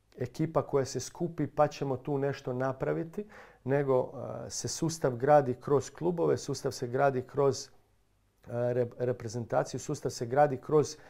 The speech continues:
edukaciju tih igrača da, da jednostavno kad dođu u fazu natjecanja, kad dođu u jednu fazu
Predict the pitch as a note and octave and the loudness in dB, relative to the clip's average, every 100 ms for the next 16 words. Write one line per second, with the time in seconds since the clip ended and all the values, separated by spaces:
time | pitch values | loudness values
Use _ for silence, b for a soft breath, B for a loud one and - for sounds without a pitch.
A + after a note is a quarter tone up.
0 | B B C3 B2 - C#3+ D3+ - A#2+ - | B B -2 -2 0 0 0 -2 -8 -6
1 | B2+ B2+ A#2 B2 C#3 C#3 C#3 A#2+ B B | -6 -4 -2 0 0 0 -2 -2 B B
2 | B B - G#2 B2+ C3 B2+ B2+ - - | B B -8 2 4 4 2 0 -8 -12
3 | A2 A#2+ C3+ C3 - B2+ B2 A#2 A2 D3 | -6 -4 -4 -6 -6 -6 -6 -6 2 8
4 | E3+ B2+ C3 A2+ - C3 C3 A#2+ A#2+ C3+ | 8 6 0 -2 2 4 4 0 -2 -2
5 | D#3 D3+ D3+ C#3+ - B2 C#3+ B2 C3 C3+ | -2 -4 -2 -2 -2 0 0 0 0 0
6 | C3+ - C3+ C3+ B2 | 0 0 2 2 0